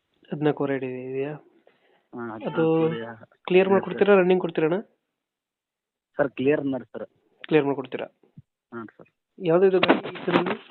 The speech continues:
Speaker 2: ಸರ್ ಬೆಳಗಾಂ ಸರ್.
Speaker 1: ಬೆಳಗಾಮಲ್ಲಿ ಇದೆಯಾ?
Speaker 2: ಹಾ ಸರ್.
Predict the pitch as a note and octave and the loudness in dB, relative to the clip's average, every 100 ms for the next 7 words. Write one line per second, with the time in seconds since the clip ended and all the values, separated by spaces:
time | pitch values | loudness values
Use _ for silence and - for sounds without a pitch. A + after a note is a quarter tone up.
0 | - - - - - _ _ - - - | -18 -4 -2 -2 -6 _ _ -20 -20 -2
1 | F#3 F3 D#3 F3+ F#3 E3 - _ _ _ | 0 2 2 2 0 -4 -8 _ _ _
2 | _ - E3 D3+ D3+ D3 C3+ C#3 E3 C3 | _ -12 -4 0 0 -2 -4 -4 -4 -4
3 | A#2 _ _ _ _ _ - A2+ G#2 | -10 _ _ _ _ _ -18 -16 -16